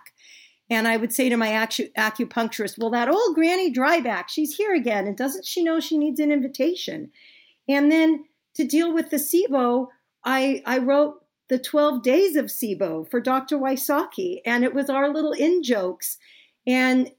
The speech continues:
the last day of sibo, the, the, I, I, I will spare you all <laughs> my terrible voice, but the last <laughs> line of the song goes, "On the last day of sibo, my N D," that stands for naturopath,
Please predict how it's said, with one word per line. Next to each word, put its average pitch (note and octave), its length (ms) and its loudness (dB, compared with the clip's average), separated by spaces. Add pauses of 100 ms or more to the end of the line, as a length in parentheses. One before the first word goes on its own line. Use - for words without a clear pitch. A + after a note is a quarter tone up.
the A3+ 200 -2
last C#4 440 -2
day C#4+ 140 2
of C4 120 2
sibo, C4+ 680 0 (380)
the, A#3 160 2
the, A3+ 380 -4 (100)
I, G#3+ 480 -4
I, A3 80 0
I - 20 0
will A3 140 -2
spare B3+ 400 2
you B3+ 240 2
all A#3 320 2 (160)
<laughs> - 600 -4
my C4+ 200 2
terrible B3+ 560 0
voice, A#3 420 0 (300)
but B3+ 240 0 (100)
the C4 100 2
last C#4 640 0
<laughs> - 20 -
line D4 420 2
of A#3+ 140 -2
the A#3+ 80 0
song C#4 380 0
goes, A3 280 0 (500)
"On A#3+ 180 2
the A#3 100 2
last A#3 400 0
day A#3 200 4
of A3+ 120 -2
sibo, G#3+ 720 0 (140)
my G#3 460 0
N B3 280 4
D," G3+ 320 0
that F3+ 220 -10
stands F#3 300 -6
for G#3 140 -8
naturopath, G#3 680 -4